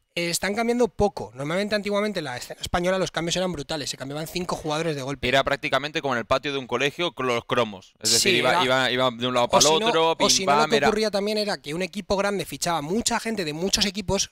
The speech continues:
Speaker 1: pequeños y entonces
Speaker 2: Y,
Speaker 1: de-,
Speaker 2: y desbarata-,
Speaker 1: descompensaba todo.
Speaker 2: des-, destrozaba el resto de los equipos para hacer un
Speaker 1: Exacto.
Speaker 2: equipo más grande que luego quizá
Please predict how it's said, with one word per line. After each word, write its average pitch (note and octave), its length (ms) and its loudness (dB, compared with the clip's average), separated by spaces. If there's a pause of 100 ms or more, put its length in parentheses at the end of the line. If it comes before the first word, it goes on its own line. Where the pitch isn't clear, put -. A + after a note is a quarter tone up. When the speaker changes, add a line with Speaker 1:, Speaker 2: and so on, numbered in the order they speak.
(120)
Speaker 1:
pequeños G#3 480 -2
y - 40 -6
entonces E3+ 240 -4
Speaker 2:
Y, F#3 40 -4
Speaker 1:
de-, F3+ 80 0
Speaker 2:
y D#3 80 -2
desbarata-, C#3 240 4
Speaker 1:
descompensaba F3 500 2
todo. F3 160 -2
Speaker 2:
des-, C3+ 160 0
destrozaba C#3+ 480 2
el E3 60 -4
resto E3+ 220 -2
de D#3+ 40 0
los D#3 100 -2
equipos D#3 280 -4
para - 160 0
hacer C#3+ 160 2
un D3 60 -4
Speaker 1:
Exacto. D3 120 0
Speaker 2:
equipo D3+ 180 0
más D3 180 0
grande D#3+ 280 0
que C3 100 -2
luego C#3+ 240 2
quizá D3+ 320 0